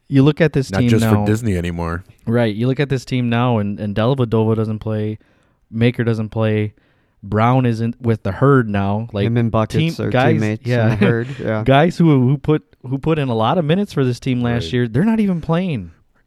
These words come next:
Speaker 2: But, but I
Speaker 1: So
Speaker 2: think, what I think what's even crazy is they, they've bought into the system and the fact that they know their role and they're okay in their role
Speaker 1: Yeah.
Speaker 2: and they're actually exciting to watch. I mean, and we'll get into a little bit with the Memphis game, but seeing Thon come off the bench to see him play defense like he did, like, that was not a Thon from a year ago.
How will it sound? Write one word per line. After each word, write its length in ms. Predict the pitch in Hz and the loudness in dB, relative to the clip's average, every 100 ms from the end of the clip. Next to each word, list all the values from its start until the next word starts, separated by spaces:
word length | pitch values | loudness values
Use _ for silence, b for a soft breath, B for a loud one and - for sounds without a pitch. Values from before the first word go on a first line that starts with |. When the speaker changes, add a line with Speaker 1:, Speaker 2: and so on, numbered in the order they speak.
| _ | _
Speaker 2:
But, 160 | 101 - | -10 -8
but 80 | 104 | 0
I 40 | |
Speaker 1:
So 60 | 123 | 2
Speaker 2:
think, 240 | 120 113 | 2 0
what 60 | 110 | -2
I 20 | |
think 80 | 165 | -4
what's 120 | 120 | -4
even 140 | 101 95 | -6 -6
crazy 320 | 113 127 104 | -6 -6 -6
is 160 | 87 | -6
they, 120 | 92 101 | -6 -6
they've 240 | 117 104 | -6 -6
bought 200 | 85 107 | -2 -2
into 200 | 107 131 | -2 -4
the 120 | 98 90 | -6 -8
system 420 | - 135 98 90 | -10 -8 -8 -6
and 80 | 92 | -10
the 40 | |
fact 280 | 92 98 98 | -8 -10 -8
that 160 | 98 90 | -10 -6
they 100 | 101 | -4
know 240 | 101 110 | -2 0
their 160 | 104 98 | 0 0
role 420 | 92 101 90 90 | 0 0 0 -4
and 140 | 95 | -6
they're 120 | 95 | -4
okay 260 | 95 - 101 | -4 -4 -4
in 80 | 107 | -4
their 120 | 95 | -4
role 240 | 92 92 | -2 -2
Speaker 1:
Yeah. 60 | 101 | -2
Speaker 2:
and 100 | 98 | -2
they're 140 | 101 98 | -2 -2
actually 280 | 101 107 | -4 -6
exciting 400 | 90 - 104 107 | -8 -4 -4 -2
to 60 | 92 | -4
watch. 460 | 82 95 101 - - b b b b | -2 -2 -4 -12 -20 b b b b
I 60 | 117 | -4
mean, 320 | 113 98 85 _ _ _ _ _ - | -4 -4 -10 _ _ _ _ _ -8
and 120 | 107 | -4
we'll 100 | 101 | -2
get 120 | 95 | -2
into 160 | 98 95 | -4 -2
a 40 | |
little 100 | 95 | -2
bit 120 | 98 98 | 0 -2
with 80 | |
the 60 | 92 | -4
Memphis 360 | 92 98 101 90 | -4 -4 -6 -4
game, 320 | 95 95 90 - | -6 -6 -8 -10
but 160 | 98 87 | -10 -8
seeing 160 | 113 | -8
Thon 400 | 107 95 98 101 | -6 -4 -4 -6
come 180 | 98 101 | -10 -6
off 240 | 90 90 - | -4 -6 -6
the 140 | 90 | -8
bench 420 | 85 92 98 - - _ - | -4 -6 -6 -10 -20 _ -14
to 80 | 101 | -12
see 280 | - 98 98 | -10 -8 -6
him 140 | 101 | -6
play 240 | - 101 98 | -6 -4 -4
defense 460 | 98 104 104 90 | -6 -6 -6 -6
like 140 | 98 90 | -6 -6
he 80 | 90 | -8
did, 200 | 92 87 | -8 -6
like, 120 | 90 | -6
that 160 | 101 - | -6 -6
was 100 | 101 | -4
not 200 | 101 95 | -4 -4
a 40 | |
Thon 280 | - 92 92 | -4 -8 -8
from 160 | 85 | -10
a 20 | 80 | -8
year 220 | 82 90 | -4 -4
ago. 320 | 78 71 73 | -6 -10 -12